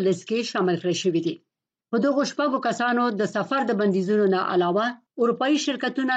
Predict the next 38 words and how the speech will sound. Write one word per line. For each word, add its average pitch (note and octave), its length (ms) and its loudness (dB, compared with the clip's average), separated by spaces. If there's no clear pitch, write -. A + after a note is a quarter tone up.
د G3+ 160 2
دغو B3 180 0
تحریم F#3+ 380 0
شوو B3 340 2
ایراني G3+ 380 2
شرکتونو G3+ 560 -2
سره F#3 240 0
هم A#3 120 0
د G3+ 40 0
راکړه F3+ 300 -2
ورکړې F#3 340 0
نه F3 80 0
منع F#3 260 4
دي. C#3 120 -6
د G3 80 4
سیمې A#3 240 2
او G#3+ 160 2
نړۍ G3+ 280 2
خبرونه G3 420 2
د F#3+ 140 0
امریکا F#3 280 0
غږ F#3 140 0
آشنا G#3+ 280 -2
راډیو F#3+ 240 2
د A3 80 -2
واشنګټن F#3+ 480 0
د F3 60 -2
استودیو G#3 440 -2
نه E3+ 60 0
اورئ. D#3+ 200 -4
پولند A#3+ 440 2
د - 20 0
روسیې C4+ 320 0
د A3 60 0
واګنر B3 440 0
د A#3 40 -2
ملیشو G3+ 420 0
د A3 100 0